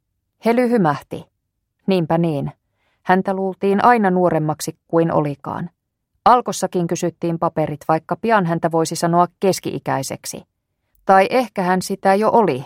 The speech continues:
näin kolmekymmentäseitsemänvuotiaana. "Kyllä mä oon kolmen vuoden päästä neljänkymmenen", Hely tunnusti. "No ei uskoisi.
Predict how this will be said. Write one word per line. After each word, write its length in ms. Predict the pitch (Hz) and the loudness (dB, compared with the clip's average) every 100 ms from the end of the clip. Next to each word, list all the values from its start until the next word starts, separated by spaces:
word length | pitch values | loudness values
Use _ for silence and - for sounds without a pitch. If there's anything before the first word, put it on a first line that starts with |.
| - | -2
näin 260 | 165 160 - | 0 0 2
kolmekymmentäseitsemänvuotiaana. 1700 | 160 160 156 165 170 185 202 170 147 151 147 139 143 113 110 107 - _ _ _ _ _ _ _ _ _ | 0 0 -2 -4 -2 2 2 2 0 -4 -2 -4 -6 -10 -10 -12 -16 _ _ _ _ _ _ _ _ _
"Kyllä 200 | - 147 | -4 0
mä 120 | 165 | 4
oon 100 | 240 | 4
kolmen 300 | 233 247 214 190 | 4 2 2 0
vuoden 300 | 196 185 175 | 0 0 0
päästä 300 | 185 170 214 | -2 0 0
neljänkymmenen", 880 | 220 196 165 151 160 143 131 160 - _ 208 | 0 2 0 0 -4 -4 -6 -8 -10 _ -2
Hely 220 | 196 160 | 0 0
tunnusti. 520 | 165 143 135 - - - _ _ _ _ _ _ _ | 0 -2 -6 -10 -14 -20 _ _ _ _ _ _ _
"No 140 | 214 226 | 0 2
ei 240 | 302 262 | 4 2
uskoisi. 680 | 233 220 - 147 139 - | 0 -4 -6 -4 -4 -6